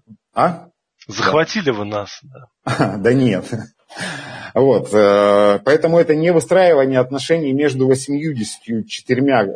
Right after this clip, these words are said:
Speaker 1: восемьдесят четыре менеджера будет, когда шестой дивизион мы наберём,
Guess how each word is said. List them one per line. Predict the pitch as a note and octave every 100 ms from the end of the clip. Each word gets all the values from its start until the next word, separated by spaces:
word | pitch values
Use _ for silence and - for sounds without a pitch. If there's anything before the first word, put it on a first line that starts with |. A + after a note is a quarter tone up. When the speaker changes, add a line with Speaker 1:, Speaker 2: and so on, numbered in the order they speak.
| - -
Speaker 1:
восемьдесят | B2+ C3 C3 A#2+ -
четыре | - C#3 A#2+
менеджера | B2+ G#2+ F#2+ G2 G2
будет, | G2 F#2 -
когда | G2 F#2+ F#2
шестой | - - G2+
дивизион | G2 G2+ G#2 G2+ E2 - _ _ -
мы | F#2+ G2+ G2+
наберём, | G#2+ B2 D#3+ G3+ D3+